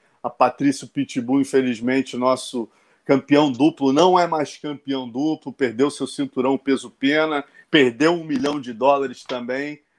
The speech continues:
né, pra esse talento americano, né, cara? É genial esse garoto mesmo, o A D McKee, dezoito zero agora, vinte e seis aninhos, dezoito lutas, dezoito vitórias,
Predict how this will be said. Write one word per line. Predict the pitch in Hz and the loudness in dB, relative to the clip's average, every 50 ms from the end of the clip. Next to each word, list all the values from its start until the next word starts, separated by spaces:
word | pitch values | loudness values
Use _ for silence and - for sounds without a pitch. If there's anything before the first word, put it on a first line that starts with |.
| _ _ _ | _ _ _
né, | - 127 131 | -8 -6 -6
pra | 135 - - 147 | -6 -6 -8 -8
esse | 135 - - - - | -8 -8 -12 -8 0
talento | - 151 135 127 123 123 127 139 160 165 151 131 - 127 | 2 2 2 2 0 -2 -2 -2 -2 -2 -4 -6 -6 -6
americano, | 120 123 127 131 127 120 104 - _ - 123 127 127 120 120 120 | -4 -4 -4 -6 -6 -8 -12 -14 _ -10 -8 -8 -8 -8 -8 -8
né, | 127 131 120 | -8 -10 -10
cara? | - - 117 110 110 110 | -6 -4 -4 -4 -2 -4
É | 110 104 | -8 -10
genial | 98 98 101 120 135 147 143 123 120 123 127 127 127 123 | -14 -10 -6 -4 -4 -2 -2 -2 0 2 2 2 2 0
esse | 117 - - - 117 | -2 -6 -10 -8 -4
garoto | 117 117 110 110 117 127 127 123 - - 117 | -2 -2 -2 -2 -2 -4 -4 -4 -8 -12 -16
mesmo, | 110 117 120 127 127 120 110 123 127 123 | -12 -8 -6 -6 -6 -6 -8 -8 -8 -6
o | 123 | -6
A | 123 | -6
D | 113 107 - - - 151 | -6 -8 -12 -12 -8 -6
McKee, | 139 127 127 131 127 - - _ _ _ _ - 139 139 139 123 - _ _ _ _ _ - | -6 -2 0 -2 -2 -2 -6 _ _ _ _ -10 -8 -6 -6 -6 -8 _ _ _ _ _ -18
dezoito | 117 107 104 107 135 143 117 101 - 101 107 143 170 180 180 175 - - 143 127 | -18 -18 -12 -6 -4 -4 -4 -4 -4 0 4 4 6 4 4 2 -2 -2 0 0
zero | 104 92 92 104 120 131 139 143 135 120 | 0 -2 0 2 4 6 6 6 4 2
agora, | 110 104 98 110 123 127 135 131 123 - _ _ _ _ _ _ | 0 -2 -2 2 4 4 4 4 0 -4 _ _ _ _ _ _
vinte | - 113 104 120 160 208 202 - - - - | -20 -14 -10 -6 -6 -4 -6 -6 -10 -16 -14
e | 131 | -14
seis | - - - 165 165 185 175 151 135 | -14 -8 -2 0 0 0 0 -4 -6
aninhos, | 143 120 117 120 131 147 151 156 151 131 - - - | -6 -6 -6 -6 -8 -8 -6 -6 -8 -8 -10 -12 -14
dezoito | - 127 117 - - 139 165 180 175 - 135 | -14 -14 -12 -8 -6 -4 -4 -4 -4 -6 -6
lutas, | 127 131 147 156 - - 143 120 | -4 -4 -4 -6 -6 -6 -8 -8
dezoito | 117 123 113 101 92 117 143 160 160 - 139 131 | -8 -10 -12 -6 0 0 0 0 0 -4 -10 -10
vitórias, | 117 120 110 - _ - 127 135 131 135 135 131 131 131 131 - - | -10 -10 -12 -8 _ 4 4 6 6 4 4 0 -2 -4 -8 -14 -20